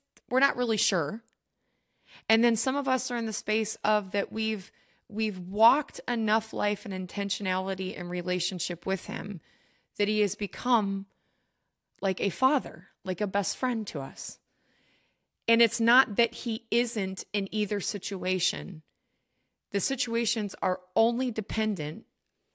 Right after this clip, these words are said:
on the level of relational equity that you've actually invested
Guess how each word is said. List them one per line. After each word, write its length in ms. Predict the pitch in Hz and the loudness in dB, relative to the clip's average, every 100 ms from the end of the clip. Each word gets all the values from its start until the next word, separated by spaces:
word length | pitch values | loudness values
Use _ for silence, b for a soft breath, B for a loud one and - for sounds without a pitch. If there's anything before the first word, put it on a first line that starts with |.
| _ | _
on 160 | 196 196 | -2 2
the 140 | 185 | 0
level 520 | 185 196 202 226 226 | 2 4 4 4 0
of 180 | - 190 | 0 -2
relational 640 | 196 180 175 - 185 175 - | -2 -2 -2 -2 -4 -4 -2
equity 640 | 185 - 175 156 151 165 _ _ _ | -2 0 -2 -2 -2 -6 _ _ _
that 160 | 185 - | -2 0
you've 220 | 196 185 - | -2 -4 -2
actually 420 | 185 190 - 196 180 | -2 0 -4 -4 -6
invested 640 | 170 160 185 - 156 147 | -4 0 0 0 -4 -6